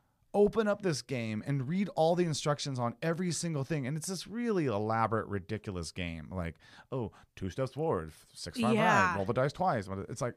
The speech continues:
Speaker 1: "Oh my God."
Speaker 2: Okay, wait, I have a, I have an, a question. And of
Speaker 1: Mm-hmm.
Speaker 2: course, you're not gonna answer mean 'cause you're a nice person. But, like,
Speaker 1: Yes.
Speaker 2: just so I can picture, and maybe other people wanna picture,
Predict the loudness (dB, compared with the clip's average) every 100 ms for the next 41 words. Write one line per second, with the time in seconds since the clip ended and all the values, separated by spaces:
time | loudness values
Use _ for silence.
0 | -8 -6 -6 -6 -6 -4 -4 -4 -2 0
1 | 0 2 2 2 -2 0 -2 0 0 0
2 | -2 -6 -4 -4 -4 -10 -4 -2 2 2
3 | 4 2 0 0 0 0 -2 -4 -2 -2
4 | -2 -4 -6 -6 -6 -6 -6 -6 -8 -8
5 | -6 -2 0 0 0 -6 -14 -4 0 2
6 | 0 2 2 0 -2 -6 -4 -6 -6 -6
7 | -6 -8 -8 -8 -8 -8 -10 -8 -6 -4
8 | -4 -4 -6 -4 -4